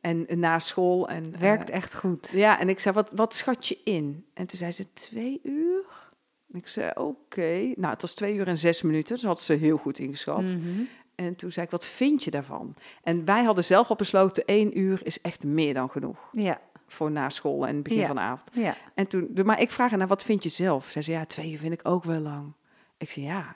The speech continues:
Speaker 1: Ik zei, "Maar hoeveel, wat vind je dan een goede tijd, hè, dat je er wel op kan?"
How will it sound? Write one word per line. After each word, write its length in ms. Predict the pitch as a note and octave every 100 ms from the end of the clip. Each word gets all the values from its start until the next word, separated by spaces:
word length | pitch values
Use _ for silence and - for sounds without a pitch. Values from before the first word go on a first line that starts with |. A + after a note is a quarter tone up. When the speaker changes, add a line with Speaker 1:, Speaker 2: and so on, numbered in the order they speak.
| -
Speaker 1:
Ik 140 | D#3
zei, 160 | - D3+
"Maar 180 | D3 D#3
hoeveel, 440 | E3 E3 F3+ E3
wat 160 | - -
vind 160 | G3+ F#3+
je 80 |
dan 280 | F3+ G3+ G3+ - -
een 80 | D#3+
goede 320 | - G#3 F3+
tijd, 340 | - A#3 A3 F3+
hè, 80 |
dat 180 | F#3+ F#3+
je 80 | F3+
er 160 | F3 E3
wel 220 | A3 A3
op 240 | - -
kan?" 300 | - D#3 D#3+